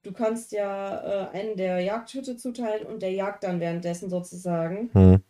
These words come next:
Speaker 1: Du musst aber dafür sorgen, dass da genug Messer und Bögen drin bleiben, wo ich
Speaker 2: Ja,
Speaker 1: mir denke,
Speaker 2: okay.
Speaker 1: das machen die ja auch nicht selber. Das heißt, das muss ich ab und zu nachfüllen, geht ja noch. Aber ansonsten,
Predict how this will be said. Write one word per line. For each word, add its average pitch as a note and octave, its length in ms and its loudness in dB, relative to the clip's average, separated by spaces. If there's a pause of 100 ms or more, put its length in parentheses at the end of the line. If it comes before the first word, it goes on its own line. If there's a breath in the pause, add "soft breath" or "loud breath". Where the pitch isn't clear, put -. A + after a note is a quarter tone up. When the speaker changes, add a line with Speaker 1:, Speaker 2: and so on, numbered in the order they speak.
(140)
Speaker 1:
Du A#3 140 4
musst A#3 300 6
aber A#3+ 140 4
dafür A3+ 260 0
sorgen, A3 280 0
dass G3+ 160 -2
da G#3 100 0
genug G3 300 -6
Messer G#3 320 -2
und F3+ 140 -2
Bögen A#3+ 280 0
drin E3+ 240 0
bleiben, D#3 500 0
wo F3 100 0
ich F2 80 8
Speaker 2:
Ja, E2+ 80 10
Speaker 1:
mir E2+ 100 10
denke, E2+ 180 6
Speaker 2:
okay. E2+ 80 10
Speaker 1:
das - 100 0
machen G3 220 -6
die F#3+ 60 -2
ja F3 120 2
auch A3 60 -2
nicht B3 180 2
selber. F3+ 480 -2 (340)
Das G3+ 140 2
heißt, - 100 -6
das G#3 160 2
muss A3+ 180 2
ich G#3+ 140 -4
ab G3+ 100 -2
und G3 100 -4
zu F#3 140 -6
nachfüllen, A#3+ 720 -2
geht G#3 240 -4
ja G#3 200 0
noch. D3+ 320 0 (1040)
Aber F#3 560 0
ansonsten, B3 1080 0